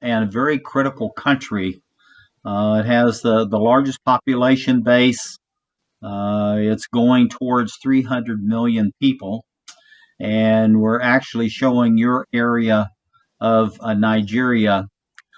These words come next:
But why do you think Nigeria s-, has such an important place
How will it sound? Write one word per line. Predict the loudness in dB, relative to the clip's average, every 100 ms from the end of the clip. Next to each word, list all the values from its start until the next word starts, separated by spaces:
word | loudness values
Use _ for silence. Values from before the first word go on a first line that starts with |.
| _ -14
But | -4
why | 0 2 2
do | 2
you | 0
think | 0 -2 -4 0
Nigeria | 2 4 2 -2 0 2 0
s-, | 0 -4
has | -10 -4 0 0 -2
such | -10 -4
an | -2 0
important | -2 -6 _ -8 -6 -4 -4 -6
place | -4 0 0 -2 -8 -14